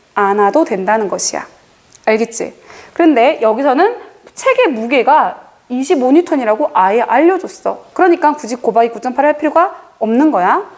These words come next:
자, 그런 난 상태, 이 상태에서 "이 책의 위치 에너지를 구하시오"라고 했습니다.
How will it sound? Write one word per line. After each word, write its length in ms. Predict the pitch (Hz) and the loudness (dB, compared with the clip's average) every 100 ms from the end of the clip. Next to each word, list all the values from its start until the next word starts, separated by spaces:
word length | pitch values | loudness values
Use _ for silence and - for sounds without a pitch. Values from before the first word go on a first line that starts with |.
| - - - | -20 -20 -10
자, 420 | - 349 214 - - | -2 0 0 -2 -2
그런 300 | 320 370 320 | 2 2 2
난 140 | 294 | 2
상태, 420 | 294 330 349 262 233 | 0 -4 -2 -4 -4
이 120 | 269 | -4
상태에서 880 | 349 370 370 233 - 277 180 - - _ _ _ _ _ _ - - - - | 0 0 2 0 2 0 0 -6 -20 _ _ _ _ _ _ -20 -20 -20 -2
"이 260 | 302 330 339 | 0 0 -2
책의 500 | 359 359 349 262 202 | -4 0 0 0 -6
위치 380 | 226 - - | -8 -4 0
에너지를 680 | 294 208 220 220 208 349 370 | 2 2 0 0 0 0 0
구하시오"라고 1000 | - 233 254 262 - 262 269 277 196 175 | -2 0 2 0 -4 -2 0 2 0 -2
했습니다. 580 | 226 - 180 175 170 | -6 -6 -4 -2 -2